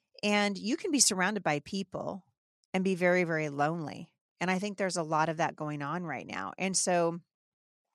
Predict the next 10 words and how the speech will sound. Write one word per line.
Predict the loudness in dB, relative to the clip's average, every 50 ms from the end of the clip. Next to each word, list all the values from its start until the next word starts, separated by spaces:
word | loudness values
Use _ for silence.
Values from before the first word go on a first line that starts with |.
| _ _ _ -20 -16 -8 -4
uh, | -2 0 2 2 2 0 2 4
I | 6 6 6
started | 6 2 0 -2 -2 -2 -4
searching | -6 -4 -4 -4 -4 -6 -8 -6
for | -6 -6 -4
people | -4 -4 -4 -4 -4
who | -4 -2
were | -2 -2 0
like-minded. | 0 -2 -4 -2 -2 -2 -2 -2 -2 -4 -6 -8 -10 -16 -20 -18 -16 -16 -16 -18 -12 -4
Now, | 0 4 4 6 6 6 4 2 0